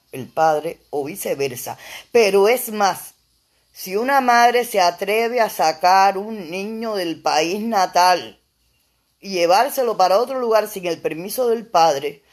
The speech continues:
o la, o al revés, la persona que se queda puede reclamar de vuelta a su hijo. Porque son leyes donde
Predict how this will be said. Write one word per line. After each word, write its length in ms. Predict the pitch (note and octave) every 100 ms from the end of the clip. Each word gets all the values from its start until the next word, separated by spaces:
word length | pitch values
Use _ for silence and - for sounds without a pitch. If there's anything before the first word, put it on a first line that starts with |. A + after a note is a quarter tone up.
| - _ _ _
o 180 | D#3+ D3+
la, 160 | C#3+ -
o 160 | E3+
al 220 | F#3 G#3 A3
revés, 600 | A#3+ G3+ F#3+ F#3+ - - _ _ _ _ _ _ _
la 240 | D#3+ D3
persona 640 | D3+ C#3+ - F#3+ A3 G#3 _
que 400 | E3+ D#3 D3+ _ _ _ _
se 300 | - E3 D#3+
queda 400 | G3+ G#3+ G#3 -
puede 320 | F#3+ G#3 G3
reclamar 760 | E3 D#3 D#3+ D3+ F3+ G#3 - _ _ _
de 140 | D3+
vuelta 640 | D3+ F#3 C4 A#3+ C4 - -
a 100 | C3+
su 260 | - C3+
hijo. 360 | D3+ C#3 A2+ - _ _ _ _ _
Porque 180 | - D3+
son 460 | - A#3 D4+ D#4 A#3+
leyes 600 | G#3+ G3 F#3+ A#3 - -
donde 720 | E3+ E3+ E3 E3 D#3 D#3 C3